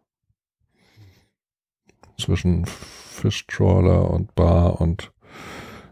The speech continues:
Bretterbude, wo sie dann manchmal hausen muss an Land natürlich auch. Also sie kommt ja als Habe nichts hin da an irgendwie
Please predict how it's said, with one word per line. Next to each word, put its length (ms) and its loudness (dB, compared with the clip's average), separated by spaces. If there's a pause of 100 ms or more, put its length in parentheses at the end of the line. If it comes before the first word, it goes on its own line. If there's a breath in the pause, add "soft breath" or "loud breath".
(100)
Bretterbude, 920 4
wo 80 6
sie 140 4
dann 180 6
manchmal 340 4
hausen 360 4
muss 180 4
an 160 2
Land 320 4
natürlich 440 0
auch. 280 2
Also 240 2
sie 140 -2
kommt 320 -2
ja 160 6
als 320 0
Habe 260 6
nichts 400 0
hin 240 4
da 120 6
an 300 2 (120)
irgendwie 420 0